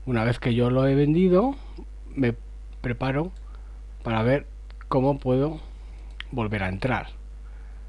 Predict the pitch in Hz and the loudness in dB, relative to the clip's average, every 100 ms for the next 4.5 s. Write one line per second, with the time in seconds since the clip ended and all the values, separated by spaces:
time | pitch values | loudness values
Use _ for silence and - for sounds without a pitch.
0 | - - - 98 180 - - - - 123 | -14 -14 -12 -8 -8 -10 -12 -12 -8 0
1 | 151 160 170 170 170 170 175 160 160 - | 4 4 4 6 6 6 4 2 0 -4
2 | - - - - 139 127 131 135 - - | -12 -14 -14 -6 0 2 2 -4 -10 -14
3 | - - - 120 113 117 117 120 143 165 | -14 -14 -12 -2 0 2 2 2 2 4
4 | 190 175 180 185 | 4 4 0 0